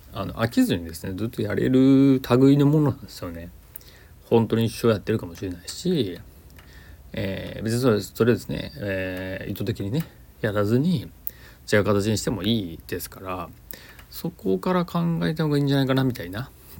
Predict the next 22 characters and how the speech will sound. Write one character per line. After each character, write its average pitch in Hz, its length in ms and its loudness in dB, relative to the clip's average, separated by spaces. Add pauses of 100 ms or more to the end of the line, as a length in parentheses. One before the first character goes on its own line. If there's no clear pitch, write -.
え 90 260 -6
ー、 - 40 -20
話 - 300 -12
と 170 300 0 (440)
な - 100 -8
り - 160 -14
ま 156 100 -4
す。 - 240 -6
今 98 140 -6
回 98 160 -4
以 101 40 0
上 101 120 -2
と 98 100 -10
な 98 60 -8
り 104 40 -6
ま 143 100 -4
す。 - 180 -10 (640)
四 120 180 8
国 98 140 6
ラ 104 100 4
ジ 90 100 -4
オ 87 120 -10